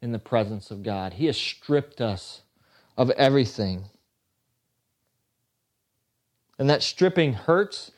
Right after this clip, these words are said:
it's hard, and yet it's the best thing, because now we can cling to nothing else except Jesus Christ. First Corinthians two two,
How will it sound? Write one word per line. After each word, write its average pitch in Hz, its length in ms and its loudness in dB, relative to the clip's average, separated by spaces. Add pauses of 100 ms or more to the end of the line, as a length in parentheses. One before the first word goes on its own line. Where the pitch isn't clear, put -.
(240)
it's 127 160 -2
hard, 185 520 2 (220)
and 147 140 0
yet 165 80 2
it's 156 140 0
the 160 100 2
best 156 480 0
thing, 170 240 0
because 139 300 0
now 160 260 2
we 175 140 4
can 156 220 -6
cling 170 320 -4
to 147 120 -6
nothing 160 760 -4 (100)
else 147 380 0 (220)
except 143 640 0 (380)
Jesus 127 420 0
Christ. 123 600 2 (360)
First - 300 2
Corinthians 147 520 0
two 165 200 0
two, 143 400 2